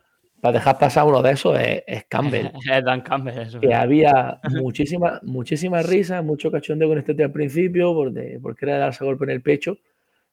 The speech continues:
Speaker 1: pero el trabajo que está haciendo con Detroit es bastante bueno.
Speaker 2: Que va cinco siete, ¿eh? Ojito, ¿eh? Que va cinco siete, que puede acabar en positivo la temporada.
Speaker 1: Y ganarle a Detroit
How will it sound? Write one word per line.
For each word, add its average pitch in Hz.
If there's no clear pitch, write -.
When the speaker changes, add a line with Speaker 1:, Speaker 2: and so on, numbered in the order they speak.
Speaker 1:
pero 131
el 135
trabajo 117
que 120
está 117
haciendo 120
con 117
Detroit 117
es 127
bastante -
bueno. 139
Speaker 2:
Que 123
va 117
cinco 139
siete, 139
¿eh? 170
Ojito, 135
¿eh? 175
Que 135
va 120
cinco 139
siete, 110
que 107
puede 135
acabar 139
en 131
positivo 117
la 110
temporada. 101
Speaker 1:
Y 151
ganarle 123
a 123
Detroit 123